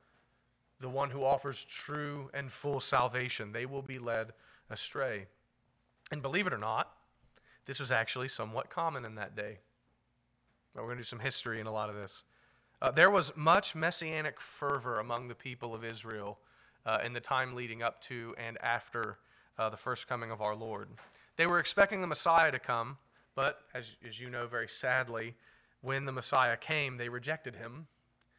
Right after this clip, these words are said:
And so, as they do to this day, they continue to look for another one. They continue to look for another Messiah. It's one of the great awful things about Judaism, is they did not recognize their king, and they're still looking for one.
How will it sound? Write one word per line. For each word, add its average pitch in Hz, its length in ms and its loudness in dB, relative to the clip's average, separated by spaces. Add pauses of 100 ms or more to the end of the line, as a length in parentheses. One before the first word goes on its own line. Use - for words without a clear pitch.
(320)
And 143 160 -4
so, 135 400 2 (200)
as 127 180 0
they 127 160 -2
do 127 180 -6
to 123 120 -12
this 123 220 -8
day, 127 340 -2
they 113 120 -8
continue 123 460 -10
to 113 140 -10
look 113 440 -8 (140)
for 117 340 -6
another 110 340 -6
one. 98 180 -12 (1040)
They 113 100 -14
continue 120 400 -10
to 117 60 -10
look 117 240 -10
for 117 220 -6
another 113 260 -4
Messiah. 104 460 -6 (300)
It's - 80 -20
one 117 120 -8
of 107 60 -12
the 104 60 -10
great 110 300 -6 (840)
awful 117 300 -4
things 120 360 -8
about 120 220 0
Judaism, 113 540 -6
is 98 100 -16
they 101 120 -10
did 113 140 -12
not 110 140 -6
recognize 113 480 -8
their 113 120 -8
king, 120 320 -10
and 101 80 -14
they're 101 100 -10
still 113 260 -8
looking 110 300 -12
for 104 140 -12
one. 98 240 -12